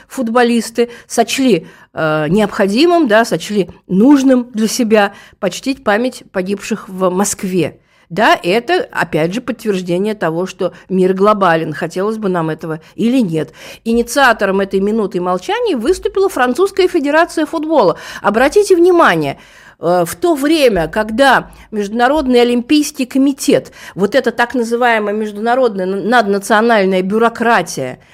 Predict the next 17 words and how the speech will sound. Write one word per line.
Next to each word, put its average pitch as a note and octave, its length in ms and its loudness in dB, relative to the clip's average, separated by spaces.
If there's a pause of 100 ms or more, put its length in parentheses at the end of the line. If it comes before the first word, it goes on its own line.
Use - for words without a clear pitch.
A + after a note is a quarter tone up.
(140)
на G3+ 160 -2
всех - 440 -4
уровнях, G#3+ 640 0 (200)
да, C4+ 160 2
выстреливает G#3 920 0
буквально E3+ 500 0
антироссийскими, E3+ 1000 -4 (360)
э, D3+ 280 0
какими-то F3+ 600 -4
акциями, C4 720 0
заявлениями, B3+ 1040 -4 (260)
ограничениями C4 1040 0
России A#3+ 520 0
там A3+ 300 0
и A3 60 -2
здесь, G3+ 400 -4
да, C4 280 -2